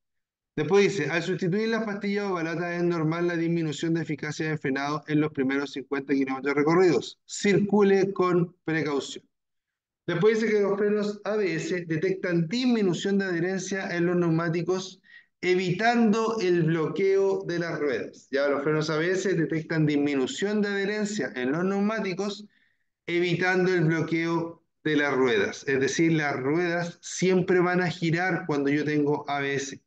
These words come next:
En un momento vam-, podemos decir que van a girar más lento, pero van a girar, no van a estar demasiado tiempo en velocidad cero mientras la moto se esté,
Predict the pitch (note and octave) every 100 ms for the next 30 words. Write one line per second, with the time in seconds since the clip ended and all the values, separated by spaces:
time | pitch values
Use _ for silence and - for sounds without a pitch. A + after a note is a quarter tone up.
0 | _ - - _ - C3+ F3 F#3+ G3 G#3+
1 | G3+ G#3 C3 C3 D#3 D#3 - D#3+ E3+ E3+
2 | E3+ F3+ E3 D#3+ F3+ E3 F#3 F#3 F3 F#3+
3 | F#3 G3+ E3+ - F3+ G3+ - _ _ _
4 | _ D#3 D#3 D#3+ F3+ F#3+ E3+ F#3 F3+ B2+
5 | - C3 C#3+ D#3+ E3+ D#3 D3+ E3+ F3+ G3+
6 | - - _ _ _ _ - C#3 E3+ E3
7 | D#3+ - F3 F#3 G3 F#3 G3 G#3+ G3+ -
8 | F3 E3 D#3+ D#3 D3+ D3+ D#3 D3+ - F#3
9 | G3 F3 F3 E3+ D#3+ D#3 E3+ E3+ E3 D#3+
10 | - E3 E3+ E3+